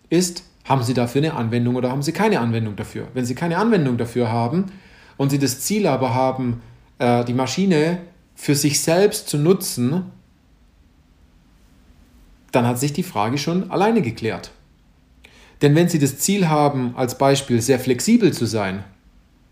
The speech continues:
in Anwendungen, macht es vielleicht Sinn, ähm, auf eine andere Technologie zu gehen oder eine Technologie mit mehr Features. Wenn Sie sagen, "Mit der Maschine bin ich produktiver", und Sie wollen produktiver sein, was,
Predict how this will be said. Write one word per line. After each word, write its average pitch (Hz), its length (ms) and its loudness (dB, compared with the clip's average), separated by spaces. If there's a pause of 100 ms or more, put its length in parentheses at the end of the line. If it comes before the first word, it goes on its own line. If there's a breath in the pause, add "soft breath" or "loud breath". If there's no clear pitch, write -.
(300)
in 135 120 0
Anwendungen, 120 680 0 (500)
macht - 220 -14
es 117 100 -10
vielleicht 131 320 0
Sinn, 202 400 2 (560 loud breath)
ähm, 120 440 0 (140)
auf 127 420 0
eine 135 160 -4
andere 135 300 0
Technologie 123 600 -2
zu 123 160 -4
gehen 110 300 -4
oder 117 180 -2
eine 113 160 -2
Technologie 117 440 -4
mit 110 160 0
mehr 107 160 -6
Features. - 600 -12 (840 soft breath)
Wenn 143 160 4
Sie 139 60 2
sagen, 139 600 2 (360)
"Mit 127 160 -2
der 135 120 6
Maschine 135 360 2
bin 123 160 0
ich 120 120 -2
produktiver", 139 640 4
und 123 120 2
Sie 120 120 2
wollen 190 300 4
produktiver 123 600 0
sein, 110 360 -2 (960 soft breath)
was, 123 420 -4